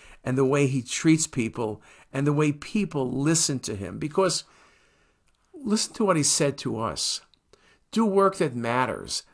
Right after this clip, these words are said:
that is hard, and that we're uniquely able to do.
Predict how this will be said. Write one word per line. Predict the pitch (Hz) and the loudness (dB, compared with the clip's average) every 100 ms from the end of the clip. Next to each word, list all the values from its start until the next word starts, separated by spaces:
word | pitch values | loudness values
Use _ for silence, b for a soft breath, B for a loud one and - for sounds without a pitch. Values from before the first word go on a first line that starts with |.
| b | b
that | 139 | 0
is | 139 - | 2 -2
hard, | - 165 160 120 110 - b b b | -2 4 6 8 6 0 b b b
and | 143 | -2
that | 147 | 0
we're | 165 | 2
uniquely | 156 147 160 165 165 - | 2 2 0 -2 -4 -2
able | 120 131 127 | -2 -2 -4
to | 123 | -6
do. | 95 82 98 78 107 | -8 -6 -6 -6 -12